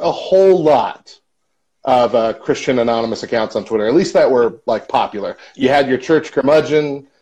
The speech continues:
you had your Bitter Blue Betty, you had your Reverend No Respect,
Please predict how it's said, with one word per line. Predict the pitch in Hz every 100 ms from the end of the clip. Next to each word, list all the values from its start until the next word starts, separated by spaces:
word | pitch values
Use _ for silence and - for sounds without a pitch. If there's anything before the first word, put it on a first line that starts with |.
| _ -
you | 113
had | 123 113
your |
Bitter | 107 131 127
Blue | 117 131
Betty, | 123 123 123 120 117 -
you | 110
had | 113 101
your | 110 107 104
Reverend | 120 113 117 113
No | 120
Respect, | 113 - 117 113 - - -